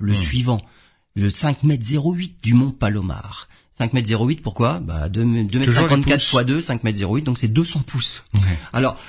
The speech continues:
Speaker 1: si on veut faire des découvertes en astronomie, faut pas lésiner quand on veut faire un télescope un peu plus gros. De deux mètres cinquante-quatre, on va pas passer à deux mètres cinquante-cinq. Ça
Speaker 2: Non.
Speaker 1: changerait pas grand-chose. On passe à cinq mètres zéro huit. Il faut doubler.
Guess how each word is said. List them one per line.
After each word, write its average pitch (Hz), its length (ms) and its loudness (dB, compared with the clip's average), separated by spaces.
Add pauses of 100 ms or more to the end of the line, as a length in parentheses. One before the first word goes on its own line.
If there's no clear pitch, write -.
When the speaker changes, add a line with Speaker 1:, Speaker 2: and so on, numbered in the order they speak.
(200)
Speaker 1:
si - 160 -2
on 180 80 2
veut 175 100 2
faire 180 160 -2
des 143 100 0
découvertes 143 340 0
en 117 60 2
astronomie, 120 540 2 (180)
faut 113 160 -4
pas 131 160 0
lésiner 147 480 2
quand 98 220 -4
on 104 80 4
veut 104 100 2
faire 117 160 0
un 113 60 2
télescope 110 500 -2
un 123 80 4
peu 123 140 0
plus 127 140 -2
gros. 107 260 -4 (320)
De 113 100 2
deux 120 140 6
mètres 160 180 2
cinquante-quatre, 127 520 0
on 120 40 0
va 104 120 0
pas 110 100 0
passer 107 240 0
à 131 60 0
deux 110 100 0
mètres 104 160 -2
cinquante-cinq. 120 680 -2 (120)
Ça 92 80 0
Speaker 2:
Non. 110 80 2
Speaker 1:
changerait 117 300 0
pas 123 100 4
grand-chose. 117 540 0 (240)
On 113 60 2
passe 156 200 0
à - 20 -2
cinq 131 220 -2
mètres 107 140 0
zéro 135 160 0
huit. 120 220 -4 (340)
Il 123 60 -2
faut 123 200 0
doubler. 123 380 0